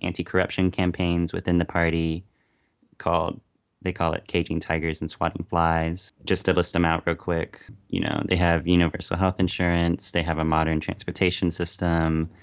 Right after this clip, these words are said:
They ha-, they're on track to eliminate extreme poverty by the end of twenty twenty.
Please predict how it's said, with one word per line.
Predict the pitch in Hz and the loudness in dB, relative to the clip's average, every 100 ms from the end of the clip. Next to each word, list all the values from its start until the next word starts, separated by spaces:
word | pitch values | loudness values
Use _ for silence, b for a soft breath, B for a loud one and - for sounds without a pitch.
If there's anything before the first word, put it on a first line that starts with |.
| B B B _ | B B B _
They | - 82 | -4 -2
ha-, | 80 82 82 80 80 - | 2 2 2 2 0 -4
they're | - 87 | -4 0
on | 87 85 | 2 0
track | 87 82 - | 0 -2 -4
to | 90 85 82 - | -4 -2 -2 -4
eliminate | 87 87 85 82 | -2 0 0 -2
extreme | 85 - 90 | -4 -4 -4
poverty | - 85 82 87 87 87 | 0 0 0 -2 -2 -2
by | 85 82 | -2 -2
the | 82 | -2
end | 87 | -4
of | 90 | -6
twenty | - - 90 | -6 -8 -6
twenty. | - 90 90 87 85 87 | 0 2 4 4 4 2